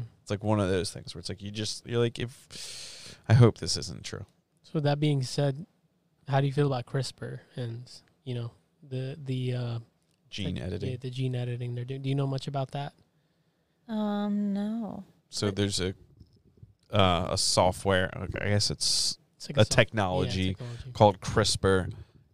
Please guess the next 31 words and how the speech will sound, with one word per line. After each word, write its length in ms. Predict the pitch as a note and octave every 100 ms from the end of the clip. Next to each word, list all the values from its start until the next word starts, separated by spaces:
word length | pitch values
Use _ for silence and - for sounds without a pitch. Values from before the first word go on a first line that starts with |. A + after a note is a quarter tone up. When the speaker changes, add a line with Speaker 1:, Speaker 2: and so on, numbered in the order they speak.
| _ _
Speaker 1:
in 480 | G#2+ G2 F#2 F2+ D#2+ -
Asia, 640 | G2 G2 F#2 F2+ F2 F2 - -
where 200 | G2+ G2
they're 180 | F#2+ F#2
literally, 540 | G2 G2 F#2+ F#2+ G2
like, 640 | G2 F2+ - - - - - _ _ _ _ _ _ - - _
figuring 760 | - - - A2 G2+ G#2 F#2+ F#2+
out 340 | F#2 F2 F2+
ways 340 | F#2+ F#2 G2 -
to, 120 | -
like, 280 | F#2+ F#2+ -
if 140 | - -
you 140 | G#2
want 220 | F#2+ G2+
different 280 | - - G2
color, 240 | G2+ F#2+ C2
eye-, 100 | -
if 140 | G2+
you 100 | G#2
want 160 | G2+ E2+
your 80 | G2
baby 280 | G2+ G2 G2
to 60 |
have 160 | G#2 F#2
different 260 | G2+ G2+
color 260 | - G2 -
eyes 500 | G#2 F#2 F#2+ - - - _ _ _ _
or 100 | G#2
different, 320 | G2+ G2 - E2+
like, 200 | F#2 -
genetic, 840 | G#2+ G2 F#2 F#2 F2+ - - -